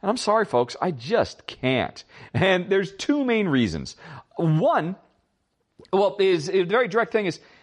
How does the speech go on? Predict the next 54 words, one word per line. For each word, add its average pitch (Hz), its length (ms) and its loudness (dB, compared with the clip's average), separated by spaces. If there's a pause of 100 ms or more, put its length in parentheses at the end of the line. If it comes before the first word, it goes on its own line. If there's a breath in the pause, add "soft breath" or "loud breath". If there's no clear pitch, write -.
you 196 80 0
know, 220 80 4
th-, 220 240 -2
I've 262 140 0
got 311 180 2
some 262 120 -4
problems 269 320 -2
with 226 120 -4
the 190 60 -4
game. 160 400 -2 (240 loud breath)
I 202 140 2
already 320 200 2
talked 269 280 0
about 143 220 2
it 151 120 -8
in 254 200 0
my 247 140 2
original 214 380 -2
run-through. 190 400 0
As 175 160 4
a 208 60 0
two-player 233 600 0
game, 123 440 0 (380 loud breath)
there's 196 500 0
some 214 280 0
weird, 170 460 2 (100)
unbalanced 220 760 0
stuff - 600 -2
that 165 120 4
I'm 220 220 2
just 294 200 -6
not 147 280 2
a 226 60 0
big 208 240 -4
fan 220 360 0
of. 87 220 2 (240 loud breath)
And 190 100 2
the 240 60 4
expansion 262 520 -2
didn't 247 260 -2
really 233 220 2
fix 349 300 -2
it. - 120 -2 (180 loud breath)
I'm 190 100 4
s-, 180 140 -4
talking 208 300 0
specifically 185 360 0
about 147 200 2
how 143 160 4
the 131 120 0
objectives 123 520 0
work 98 240 2
and 113 100 -2
how 117 160 4